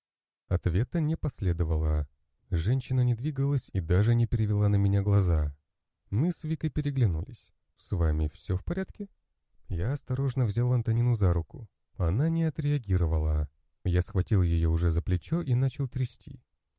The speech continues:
Поначалу не было никакого эффекта, а потом женщина заговорила. «Нет, ты меня не видишь. Нет, ты меня не видишь. Нет, ты меня не видишь»,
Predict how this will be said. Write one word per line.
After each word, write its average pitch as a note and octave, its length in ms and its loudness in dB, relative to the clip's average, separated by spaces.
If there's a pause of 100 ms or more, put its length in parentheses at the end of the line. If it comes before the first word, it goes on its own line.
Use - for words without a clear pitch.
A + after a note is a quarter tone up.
Поначалу F2+ 520 0
не D#3+ 180 -2
было D#3 200 -2
никакого D3 640 -2
эффекта, - 540 -4 (400)
а F#2+ 80 -2
потом F#2 400 0
женщина E2+ 420 0
заговорила. F#2 540 0 (640)
«Нет, A#2 400 0 (280)
ты A#2+ 140 -2
меня C3 460 0
не D3 240 0
видишь. F#2+ 460 -2 (320)
Нет, G2+ 440 0 (320)
ты C3 280 -4
меня B2+ 500 0
не C#3+ 240 0
видишь. F2+ 420 0 (420)
Нет, F2+ 460 0 (440)
ты F2 160 -4
меня F#2+ 360 0
не B2+ 180 0
видишь», A#2 520 0